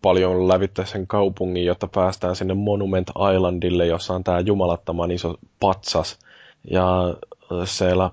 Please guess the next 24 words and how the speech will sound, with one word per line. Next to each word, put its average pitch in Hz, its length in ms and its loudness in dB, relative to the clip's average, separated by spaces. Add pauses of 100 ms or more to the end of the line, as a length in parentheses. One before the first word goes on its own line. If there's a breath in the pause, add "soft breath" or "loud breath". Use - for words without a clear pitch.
(100)
patsaan 95 400 -2
sisällä 87 400 -2
on 85 140 -6
sitten 98 280 -8
tän 85 280 -6
Elisabetin 87 760 -2 (380 loud breath)
asuinpaikka. 87 1000 -2 (340)
Ää, 90 260 2
niin, 90 440 -2 (340)
niin, 113 340 0
no, 120 180 0 (340)
haluuks 107 520 -2
joku 110 180 -2
kertoa, 98 480 0
että 95 220 -2 (140)
m-, 98 140 -10 (100)
mitä 98 320 -2
siellä 95 300 2
sitten 98 240 -6
tapahtuu, 92 440 -2
kun 90 160 -2
lopulta 90 380 -4
päästään 90 360 -2
sinne 95 140 -6